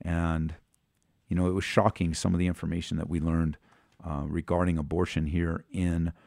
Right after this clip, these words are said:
Colorado. So the phone lines are open.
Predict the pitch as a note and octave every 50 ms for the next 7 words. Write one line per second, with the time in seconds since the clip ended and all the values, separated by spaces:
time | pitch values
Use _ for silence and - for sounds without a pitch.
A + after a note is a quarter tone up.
0 | - _ _ _ _ - - - E2 D#2 D#2+ D#2 D#2+ D#2+ D#2 D#2 D2 D2+ D2+ D#2
1 | - - - F2+ E2+ D#2+ - - - - - - - - B2 A2+ - D#3 E3+ F#3+
2 | F#3+ F#3+ F#3 F3 D#3 C3+ B2 A#2 B2+ C3+ - E3 D#3 D#3 D#3+